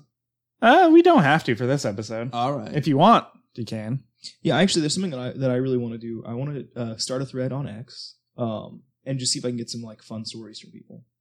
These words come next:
Speaker 1: Yeah.
Speaker 3: Um, related to basically anything. 'Cause I saw a, a really interesting, like, local urban legends thread a couple days ago, and I didn't get a chance to really check it out,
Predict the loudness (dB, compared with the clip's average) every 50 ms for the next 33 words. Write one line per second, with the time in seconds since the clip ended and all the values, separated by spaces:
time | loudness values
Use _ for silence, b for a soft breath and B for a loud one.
0 | _ _ _ _ _ _ -6 -2 -2 -2 -2 -4 _ _ _ -12 -10 -10 -10 -10
1 | -10 -8 -6 -6 -6 -8 -10 -14 -16 -12 -10 -8 -6 -6 -6 -8 -10 -14 -18 -18
2 | -20 -20 _ -12 -10 -8 -6 -4 -4 -4 -4 -4 -4 -6 -6 -6 -8 -6 -4 -4
3 | -4 -4 -6 -8 -10 -12 -12 -12 -14 -16 -16 -12 -10 -10 -10 -10 -12 -14 -16 -16
4 | -16 -16 -16 -16 -18 -18 -20 -20 -20 -20 -16 -14 -14 -14 -14 -14 -16 -14 -16 -16
5 | -18 -20 -20 -20 -20 -16 -16 -16 -14 -14 -16 -16 -16 -18 -18 -18 -18 -18 -18 -18
6 | -18 -18 -16 -14 -12 -12 -12 -12 -14 -14 -14 -14 -16 -16 -20 -20 -20 -20 -20 -20
7 | -20 -20